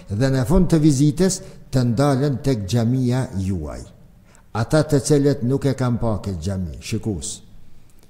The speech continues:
e, do të, mos them shokohen, do të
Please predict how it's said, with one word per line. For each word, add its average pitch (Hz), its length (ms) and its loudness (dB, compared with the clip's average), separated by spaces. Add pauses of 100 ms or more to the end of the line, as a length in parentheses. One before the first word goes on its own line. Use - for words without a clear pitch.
(260)
e, 113 180 -2 (180)
do 143 120 6
të, 143 260 2 (760)
mos 120 280 0
them 120 220 -2
shokohen, 87 680 -6 (200)
do 95 340 0
të 131 200 -2